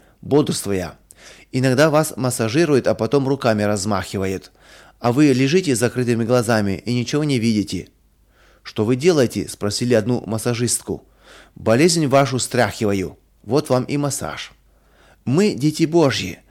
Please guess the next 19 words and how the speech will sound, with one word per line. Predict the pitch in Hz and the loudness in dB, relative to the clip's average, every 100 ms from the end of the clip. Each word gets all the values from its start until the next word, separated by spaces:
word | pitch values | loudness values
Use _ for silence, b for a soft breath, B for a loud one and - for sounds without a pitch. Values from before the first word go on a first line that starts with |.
| b | b
Наш | - 139 135 | 0 2 2
Бог | 127 156 | 2 2
велик | 135 135 170 - | 2 2 2 0
могуществом, | 131 131 135 165 120 - 107 98 - B B - | -2 0 2 0 -2 -4 -4 -4 -8 B B -2
и | 151 | 2
нам | 156 | 4
нельзя, | 143 131 120 190 139 - | 4 2 2 2 2 0
не | 120 123 | -2 0
вопросив | 113 110 113 175 180 | 0 0 -2 0 -2
Его, | 123 123 156 - B B B | 0 0 0 -2 B B B
применять | - 165 160 175 185 - | -2 0 2 2 0 -2
рекомендации | 131 123 117 113 107 160 - 135 117 - | -4 -2 0 0 2 0 0 -2 -2 -6
всевозможных | - 120 110 104 101 113 113 120 - | -6 -2 0 -2 -4 -4 -4 -8 -2
лекарей. | 117 - 98 95 - _ B B B - | -2 -2 -6 -6 -12 _ B B B -8
В | 87 | 0
большинстве | 131 - 139 - 160 190 | 0 0 -4 0 2 4
их | 156 135 - | 2 -2 -4
универсальных | 131 117 117 113 - 131 117 - | -4 0 0 2 2 2 0 -2
рецептов | 107 - 175 - 127 - | -2 2 0 2 -2 -2